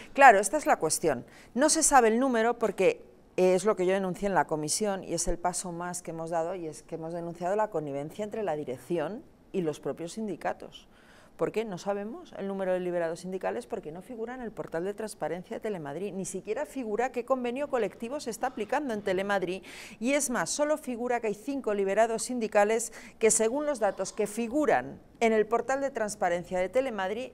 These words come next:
estarían trabajando del orden de unas trescientas horas al mes cada uno de ellos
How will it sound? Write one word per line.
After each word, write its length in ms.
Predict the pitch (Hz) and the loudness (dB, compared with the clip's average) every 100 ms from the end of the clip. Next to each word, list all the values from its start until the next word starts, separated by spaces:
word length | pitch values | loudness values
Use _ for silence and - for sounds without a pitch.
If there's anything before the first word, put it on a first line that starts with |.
| - | -6
estarían 500 | 190 208 233 262 240 | -2 0 0 0 2
trabajando 600 | 226 226 226 262 269 247 | 4 4 0 -4 -2 0
del 180 | 208 233 | 2 0
orden 340 | 262 269 269 - - - - | 0 -2 -4 -10 -18 -16 -6
de 180 | 208 | 0
unas 300 | 254 262 294 | 0 0 -2
trescientas 760 | - 226 220 - 247 247 233 - | 0 0 2 0 -2 0 -2 -4
horas 240 | 233 226 | -2 6
al 140 | 180 165 | 6 4
mes 340 | 156 208 - | -2 -2 0
cada 320 | - 214 175 | 2 2 2
uno 300 | - 180 185 | -4 -4 -2
de 120 | 156 165 | -2 -2
ellos 420 | 160 185 208 | -2 -4 -4